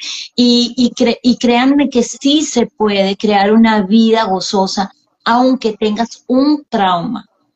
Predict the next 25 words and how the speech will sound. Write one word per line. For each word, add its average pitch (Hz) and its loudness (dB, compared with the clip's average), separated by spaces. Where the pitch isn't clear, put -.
infantil, 214 0
tú 247 2
puedes 226 0
pararte 208 -2
en 214 2
una 262 2
posición 233 0
y 202 -4
una 220 -4
perspectiva 226 -2
distinta 226 0
y 233 2
poder 214 0
integrar 233 0
eso 226 0
que - -4
cargas 190 -4
en 214 0
tu 190 -4
mochila, 170 -8
que 202 2
no 208 2
te 220 0
permite 226 2
avanzar 208 -2